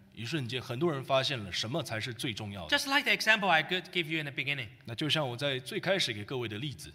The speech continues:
Speaker 2: You are not thinking about water right now.
Speaker 1: 你现在没有在想水，
Speaker 2: But I put you in the desert, you immediately think about water.
Speaker 1: 但是我把你放在沙漠里，你马上就开始要水了。
Speaker 2: Suddenly you realize the only thing, the most important thing to my life is water.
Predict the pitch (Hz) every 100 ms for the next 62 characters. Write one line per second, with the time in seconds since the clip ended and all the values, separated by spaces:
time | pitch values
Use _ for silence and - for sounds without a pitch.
0 | - 214 226 262 240 233 196 208 170 196
1 | 170 143 139 135 113 - - 120 139 175
2 | 147 160 131 135 113 104 123 - - 208
3 | 214 302 330 285 220 190 226 - 165 139
4 | 180 208 208 247 214 180 202 190 170 180
5 | 160 151 107 - - 147 180 165 131 -
6 | - 175 156 226 185 156 202 202 190 117
7 | 98 147 113 165 156 151 117 113 120 87
8 | 67 - 262 240 202 196 240 196 151 147
9 | - 202 240 302 277 240 240 156 - -
10 | 220 285 226 196 220 226 214 196 175 160
11 | 175 170 156 165 156